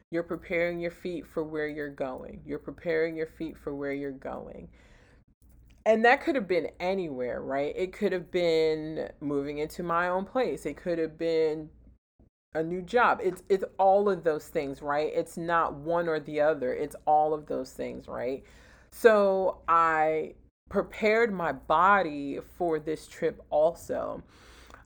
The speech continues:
I also had to give myself permission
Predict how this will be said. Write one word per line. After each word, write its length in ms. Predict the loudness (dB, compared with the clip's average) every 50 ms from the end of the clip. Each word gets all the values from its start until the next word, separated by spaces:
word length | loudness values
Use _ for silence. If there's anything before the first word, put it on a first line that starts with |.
| -2 2
I 160 | 4 4 4 2 2
also 720 | 2 4 4 4 2 2 0 0 2 2 4 2 0 -2
had 480 | -4 -4 -2 0 2 2 2 0 -2 -10 -16 -12 -8
to 800 | -6 -4 -4 -4 -6 -6 -8 -8 -8 -8 -8 -8 -8 -10 -10 -8 -2
give 200 | 0 0 0 0
myself 480 | -2 -2 -2 -2 0 -2 -2 -2 -2
permission 1000 | -8 -6 -6 -6 -4 -2 -2 -2 -2 -4 -8 -6 -6 -4 -4 -4 -6 -8 -10 -12